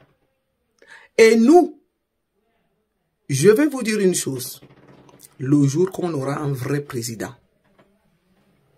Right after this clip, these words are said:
là, je vais aller cogner les portes de, de la présidence et je vais la rencontrer. Lorsqu'on aura un vrai président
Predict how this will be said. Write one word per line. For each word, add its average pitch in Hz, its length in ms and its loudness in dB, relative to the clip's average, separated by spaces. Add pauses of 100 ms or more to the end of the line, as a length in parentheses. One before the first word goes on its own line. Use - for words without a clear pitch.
(220)
là, 135 380 -2 (840)
je 123 220 -2
vais 127 160 -6
aller 120 420 -4 (1200)
cogner 139 340 0
les 147 120 -2
portes 143 300 -4
de, 127 260 -2
de 127 100 -6
la 117 140 -4
présidence 123 720 -8 (300)
et 127 180 -2
je 117 140 -4
vais 127 160 -6
la 127 140 -4
rencontrer. 107 640 -12 (1120)
Lorsqu'on 196 520 4
aura 165 280 6
un 180 100 4
vrai 156 400 2
président 143 480 2